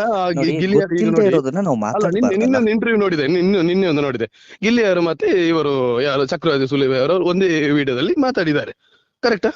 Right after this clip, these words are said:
Speaker 1: ನೀವು
Speaker 2: ಅವ್ರು
Speaker 1: ನೋಡಿರ್ಬೋದು.
Speaker 2: ಅವ್ರನ್ನ ಪ್ರಶ್ನೆ ಮಾಡ್ತಿದ್ದಾರೆ.
Speaker 1: ಅಲ್ಲ, ಅಲ್ಲ, ನೋ-, ನೋಡಿರ್ಬೋದು.
Speaker 2: ವಸಂತ್
Speaker 1: ಹೌದು.
Speaker 2: ಗಿಲಿಯಾರು ಅವ್ರನ್ನ ಪ್ರಶ್ನೆ ಮಾಡ್ತಿದ್ದಾರೆ.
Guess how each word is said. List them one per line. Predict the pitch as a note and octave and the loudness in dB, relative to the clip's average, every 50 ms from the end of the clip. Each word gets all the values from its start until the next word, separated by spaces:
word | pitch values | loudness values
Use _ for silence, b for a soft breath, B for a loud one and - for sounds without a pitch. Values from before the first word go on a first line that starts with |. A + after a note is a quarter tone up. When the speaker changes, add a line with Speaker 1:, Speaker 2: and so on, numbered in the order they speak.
| - _ - | -4 _ 0
Speaker 1:
ನೀವು | A#3 B3 A#3+ | 2 2 2
Speaker 2:
ಅವ್ರು | A#3 A3 G#3+ | 2 2 2
Speaker 1:
ನೋಡಿರ್ಬೋದು. | A3 A3+ A3+ A#3 - - F3+ | 2 2 2 2 2 2 2
Speaker 2:
ಅವ್ರನ್ನ | D#3 C#3+ G#3+ | 0 0 -2
ಪ್ರಶ್ನೆ | - - A#2+ A#2 - - - F#3 | -4 -6 -10 -10 -10 -8 -6 -6
ಮಾಡ್ತಿದ್ದಾರೆ. | F3+ C3+ A2+ F#2+ - - F#2+ G2 F#2 - - _ - | -4 -4 -6 -8 -10 -14 -14 -14 -14 -14 -12 _ -2
Speaker 1:
ಅಲ್ಲ, | A3+ F4+ G4 | 0 0 2
ಅಲ್ಲ, | G3+ E3 - - - _ - | 0 0 -2 -6 -8 _ -2
ನೋ-, | - G3 | -2 0
ನೋಡಿರ್ಬೋದು. | C4 D4 D#4+ C#4 A3+ G3 F3 | 2 2 2 2 2 2 2
Speaker 2:
ವಸಂತ್ | D#3+ G3+ - | 2 0 0
Speaker 1:
ಹೌದು. | - C3+ D#3 | 0 0 0
Speaker 2:
ಗಿಲಿಯಾರು | D#3 D3+ D3 C#3 C3+ B2+ | 2 2 2 2 2 0
ಅವ್ರನ್ನ | B2 A#2 C3 E3+ G#3+ | -2 -2 -2 -4 -4
ಪ್ರಶ್ನೆ | - - - - - - F#3 | -6 -6 -6 -6 -4 -4 -4
ಮಾಡ್ತಿದ್ದಾರೆ. | D3+ A2+ G2 - G2 F2+ F2+ - - - | -4 -4 -6 -8 -10 -12 -12 -12 -14 -16